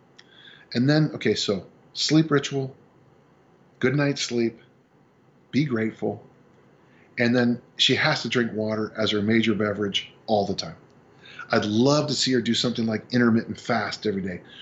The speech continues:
Try to have fasting windows of at least sixteen hours from last night's dinner to her first meal. I'd love it if she would exercise. I'd love it if she would stay focused on vegetables first.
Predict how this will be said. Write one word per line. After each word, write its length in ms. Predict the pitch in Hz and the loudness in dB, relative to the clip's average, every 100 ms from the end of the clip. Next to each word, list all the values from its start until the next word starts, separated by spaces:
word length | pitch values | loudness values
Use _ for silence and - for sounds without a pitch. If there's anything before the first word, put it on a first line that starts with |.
| - - | -20 -4
Try 240 | - 135 | 2 2
to 60 | 120 | 2
have 260 | 120 101 - - _ _ | 2 0 -6 -20 _ _
fasting 720 | - - - 131 135 127 117 | -20 -6 0 2 0 2 4
windows 360 | 117 113 110 104 | 4 4 4 2
of 60 | 101 | -2
at 180 | 95 | 0
least 300 | 113 127 - | 4 4 4
sixteen 400 | 135 127 - 117 | 0 0 -2 -2
hours 420 | 110 101 92 - - - - - | -2 -6 -8 -10 -10 -18 -20 -6
from 340 | - 117 110 - - - | 0 2 2 -2 -12 -4
last 380 | 113 120 127 135 | 2 2 2 2
night's 240 | 120 113 | 0 0
dinner 320 | - 113 113 | -2 0 0
to 220 | 107 - 107 | -2 -2 0
her 140 | 113 | -2
first 360 | - 110 98 110 | -2 -4 -2 0
meal. 280 | 101 92 - - - - - - - - - | -2 -2 -10 -20 -20 -20 -20 -20 -20 -18 -2
I'd 160 | 117 113 | 0 2
love 400 | 117 135 147 135 | 4 4 4 2
it 60 | |
if 120 | 113 | 2
she 160 | - 120 | 0 -2
would 120 | 110 | 0
exercise. 540 | 107 - 107 107 104 113 | -2 -4 -2 -2 -2 -2
I'd 180 | 107 | -2
love 380 | 107 107 131 135 | -2 2 4 4
it 60 | 123 | 2
if 80 | 107 | 0
she 120 | 113 | -2
would 100 | 110 | -2
stay 220 | - 110 | -2 -4
focused 440 | - 117 - 104 | -4 -6 -4 -4
on 200 | 113 101 | -2 -2
vegetables 500 | 95 107 - 101 202 | 0 -2 -2 -8 -10
first. 400 | - 104 202 - | -6 -4 -4 -6